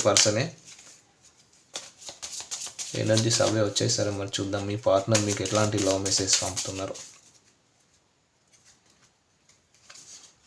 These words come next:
I wish I could take back my words. ఓకే, so వీళ్ళు అయిన దానికి కాని దానికి మీ విషయంలో చాలా గొడవ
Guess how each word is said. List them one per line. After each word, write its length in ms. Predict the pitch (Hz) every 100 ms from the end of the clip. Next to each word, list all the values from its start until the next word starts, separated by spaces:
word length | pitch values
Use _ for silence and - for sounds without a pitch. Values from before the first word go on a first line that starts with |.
| _ _ - - - - - - _ -
I 60 | 120 117
wish 140 | 120 -
I 60 | 117 117
could 140 | 117 -
take 180 | 110 107 104
back 160 | 104 104
my 80 | 98
words. 200 | 95 92 - - -
ఓకే, 160 | 110 107 - - - - - -
so 80 | 135 123
వీళ్ళు 240 | 127 127 123
అయిన 160 | 117 123 127
దానికి 360 | 131 131 127 127 123
కాని 200 | 113 120
దానికి 300 | 120 117 117 120 117 117
మీ 80 | 113 104
విషయంలో 340 | 104 117 113 117
చాలా 180 | 107 104 110
గొడవ 200 | 95 104